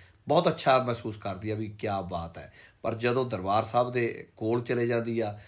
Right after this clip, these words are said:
ਫਿਰ ਗੋਲਡਨ ਟੈਂਪਲ ਨੂੰ ਜਦੋਂ ਦੇਖਦੀ ਆ, ਤਾਂ ਉੱਥੇ ਤਾਂ ਫਿਰ ਆਨੰਦਮਈ ਹੋ ਜਾਂਦੀ ਆ। ਕੁਝ ਲੋਕ ਜ਼ਿਲ੍ਹਿਆਂ ਵਾਲੇ ਬਾਗ 'ਚ ਵੀ ਜਾਂਦੇ ਨੇ, ਉੱਥੇ ਵੀ ਜਾ ਕੇ ਆਪਣੇ ਸ਼ਰਧਾ ਦੇ ਫੁੱਲ ਭੇਟ ਕਰਦੇ ਨੇ, ਉਹਨਾਂ ਸ਼ਹੀਦਾਂ ਨੂੰ ਯਾਦ ਕਰਦੇ ਨੇ ਜਿਨ੍ਹਾਂ ਨੇ ਸ਼ਹੀਦੀ ਦਿੱਤੀ ਹੋਈ ਆ ਦੇਸ਼ ਲਈ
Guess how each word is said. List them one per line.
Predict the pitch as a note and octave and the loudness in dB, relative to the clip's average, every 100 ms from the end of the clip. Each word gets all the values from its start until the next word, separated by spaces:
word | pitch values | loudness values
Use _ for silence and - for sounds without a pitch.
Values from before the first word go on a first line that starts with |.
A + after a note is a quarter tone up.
| - _ | -20 _
ਫਿਰ | - B2 B2 | 2 4 4
ਗੋਲਡਨ | B2 A#2 A#2 B2 A#2 | 2 2 2 0 0
ਟੈਂਪਲ | A2+ G#2+ A#2+ | -2 -2 -4
ਨੂੰ | A#2 | -2
ਜਦੋਂ | A2+ G#2+ | -2 -2
ਦੇਖਦੀ | G#2 G#2+ G#2+ G#2+ G#2 | -2 -2 -4 -4 -4
ਆ, | F#2+ G2 - - - | -6 -10 -20 -20 -2
ਤਾਂ | A#2+ - | -2 0
ਉੱਥੇ | C3 C3+ - C3 | 0 0 0 0
ਤਾਂ | A#2+ | 2
ਫਿਰ | A#2 A2 - | 0 -4 -2
ਆਨੰਦਮਈ | A2+ A#2 A#2+ A#2 A2+ G#2+ | 0 2 2 2 0 0
ਹੋ | F#2 F#2 | -2 -6
ਜਾਂਦੀ | E2+ E2 D#2+ D#2 | -10 -10 -12 -14
ਆ। | - - - _ | -16 -20 -20 _
ਕੁਝ | C3+ B2+ | -2 2
ਲੋਕ | B2+ B2 B2 | 4 4 2
ਜ਼ਿਲ੍ਹਿਆਂ | A2+ A2 B2+ | 0 2 4
ਵਾਲੇ | A#2+ A2 | 4 2
ਬਾਗ | G2 F#2+ | 2 0
'ਚ | G2+ A2+ | 0 -4
ਵੀ | A2+ | -4
ਜਾਂਦੇ | G#2+ G#2+ G#2+ | -4 -2 -2
ਨੇ, | G#2+ G#2 G#2 - _ _ | -4 -4 -8 -16 _ _
ਉੱਥੇ | A#2 A#2 C#3+ | -6 -4 -2
ਵੀ | B2 | 0
ਜਾ | A2+ | 0
ਕੇ | A2+ | 0
ਆਪਣੇ | G#2+ G#2+ | -2 -2
ਸ਼ਰਧਾ | G#2 G#2+ A#2+ | -2 -2 0
ਦੇ | A#2 | -2
ਫੁੱਲ | A2+ G#2 | -4 -6
ਭੇਟ | G#2 A#2+ G2 | -2 -2 -2
ਕਰਦੇ | G2+ F#2+ G2+ | -4 -4 -6
ਨੇ, | G2 G2+ - - | -6 -10 -14 -8
ਉਹਨਾਂ | A2 B2+ | 0 2
ਸ਼ਹੀਦਾਂ | B2+ - G2+ A2 | 2 0 -2 0
ਨੂੰ | A2 | 0
ਯਾਦ | A2 G2 G2 | 0 -2 -4
ਕਰਦੇ | G2+ F#2+ G2+ | -6 -6 -6
ਨੇ | G2+ | -6
ਜਿਨ੍ਹਾਂ | G2 G#2 G#2 | -6 -6 -4
ਨੇ | G#2+ | -4
ਸ਼ਹੀਦੀ | - A2+ G2 A2+ | -4 -6 -6 -6
ਦਿੱਤੀ | G#2+ F#2+ G#2+ | -6 -6 -8
ਹੋਈ | G2+ F#2+ | -8 -6
ਆ | F#2 F#2+ - - - F#2+ | -8 -10 -16 -20 -14 0
ਦੇਸ਼ | A#2 A#2+ A#2+ | 6 6 4
ਲਈ | B2 B2 | 0 -2